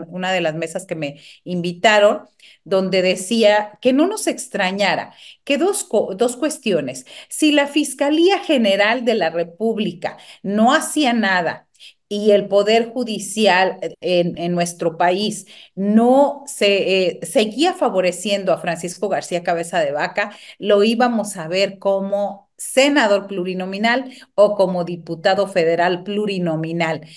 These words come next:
porque finalmente sabemos desde el año pasado que hay gruesos expedientes y denuncias concretas en contra del ex gobernador de Tamaulipas,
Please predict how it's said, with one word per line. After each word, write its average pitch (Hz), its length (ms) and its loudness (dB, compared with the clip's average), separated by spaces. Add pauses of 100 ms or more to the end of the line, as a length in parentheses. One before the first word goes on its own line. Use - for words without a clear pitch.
(180)
porque 226 260 2
finalmente 247 1120 2 (340)
sabemos 359 640 -2
desde 214 280 -2
el 190 80 0
año 185 320 -4
pasado 185 600 -2
que 226 140 2
hay 233 360 2
gruesos 247 720 2
expedientes 202 1040 -4
y 185 80 -6
denuncias 185 680 -4
concretas 180 920 -4 (240)
en 185 280 -4
contra 190 640 -2
del 175 260 0
ex 185 220 0
gobernador 170 640 0
de 180 140 0
Tamaulipas, 185 800 -4